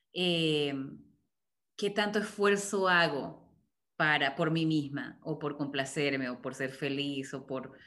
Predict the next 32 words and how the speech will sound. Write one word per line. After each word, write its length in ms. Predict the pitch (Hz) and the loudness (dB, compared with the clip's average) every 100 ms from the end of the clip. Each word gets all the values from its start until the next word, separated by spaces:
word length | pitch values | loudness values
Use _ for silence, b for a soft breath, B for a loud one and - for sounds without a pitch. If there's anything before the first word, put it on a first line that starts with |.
| B B _ - | B B _ -8
o 180 | 147 143 | -6 -2
porque, 680 | 147 139 139 156 143 139 - | -2 -2 -4 -2 0 0 2
o 160 | 175 | 4
enamorarme 840 | 165 160 170 180 170 131 - - - | 6 6 6 6 6 2 -4 -10 -10
de 180 | 156 151 | 0 4
mí 140 | 147 | 4
misma, 480 | 147 139 127 - - _ _ _ _ _ - | 4 2 0 -8 -14 _ _ _ _ _ -8
¿verdad? 480 | 135 131 131 180 b b b b b - | -4 0 0 -2 b b b b b -6
Eh, 520 | 165 160 147 139 - b b _ | 0 2 2 0 -4 b b _
y, 200 | 226 220 | 2 2
y 120 | 220 220 | 2 2
yo 120 | 233 | 4
lo 140 | 269 | 4
trato 260 | 277 269 269 | 4 2 4
de 60 | 240 | 2
hacer, 320 | 170 190 202 | 2 0 2
pero 180 | 226 185 | 2 2
no 120 | 175 | 0
es 80 | 180 | 0
algo 240 | 190 196 | 0 0
natural, 500 | 196 165 151 165 165 | 0 0 2 2 2
no 140 | 160 170 | 0 -2
fue 240 | - 220 | 0 2
natural 460 | 196 160 147 147 160 | 2 2 2 2 2
durante 360 | 160 147 143 | 2 0 0
mucho 340 | 143 160 196 - | -2 -2 -6 -6
tiempo. 380 | 127 110 110 | -4 -6 -8
Yo 140 | 120 135 | -10 -4
creo 160 | 147 | -4
que 140 | 143 170 | 2 4
ahora 380 | 165 160 160 160 | 4 4 2 0
con, 400 | 147 127 120 | -4 -4 -8